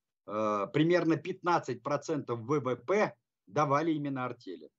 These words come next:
Более того, почему сталинская экономика была столь гибкая? И она <coughs> оперативно реагировала на запросы потребительского рынка.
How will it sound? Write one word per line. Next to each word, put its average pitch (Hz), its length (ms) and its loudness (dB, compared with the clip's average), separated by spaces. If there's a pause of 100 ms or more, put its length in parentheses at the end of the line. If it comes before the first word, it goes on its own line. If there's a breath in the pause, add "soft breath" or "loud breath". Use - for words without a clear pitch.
(560)
Более 175 340 6
того, 98 420 -6 (560)
почему 170 380 -6
сталинская 170 540 -2
экономика 160 540 -6
была 135 280 0
столь 151 320 -2
гибкая? 113 720 -2 (920)
И 131 100 2
она 139 580 4 (920)
<coughs> - 460 -4
оперативно 156 800 -2
реагировала 139 880 2
на 127 500 2
запросы 147 640 0
потребительского 139 760 -4
рынка. 135 380 -4